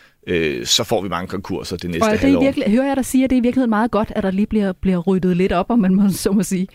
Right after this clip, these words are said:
Speaker 1: Jamen, sådan er markedsøkonomien, ikke? Altså, de virksomheder, som ikke er produktive, eller har nogle produkter, som, som man kan sælge på markedet, de skal jo sådan set lukke.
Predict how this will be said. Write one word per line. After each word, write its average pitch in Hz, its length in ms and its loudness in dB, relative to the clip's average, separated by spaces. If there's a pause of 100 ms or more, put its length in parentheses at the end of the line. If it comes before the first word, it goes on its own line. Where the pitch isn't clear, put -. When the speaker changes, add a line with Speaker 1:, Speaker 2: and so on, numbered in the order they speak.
Speaker 1:
Jamen, 107 140 -4
sådan 190 240 4
er 226 40 0
markedsøkonomien, 135 720 0
ikke? 147 140 0
Altså, 127 160 -2 (240)
de 190 80 2
virksomheder, 180 560 0
som 110 180 -2
ikke 123 180 2
er 151 40 0
produktive, 139 720 0
eller 101 120 2
har 127 160 -2
nogle 143 140 -6
produkter, 120 460 -2
som, 101 360 -4
som 98 140 -6
man - 120 0
kan - 100 -8
sælge 123 180 0
på 175 60 -2
markedet, 113 380 -4
de 165 80 0
skal - 140 -2
jo 170 40 0
sådan - 140 -8
set 139 140 -2
lukke. 104 340 0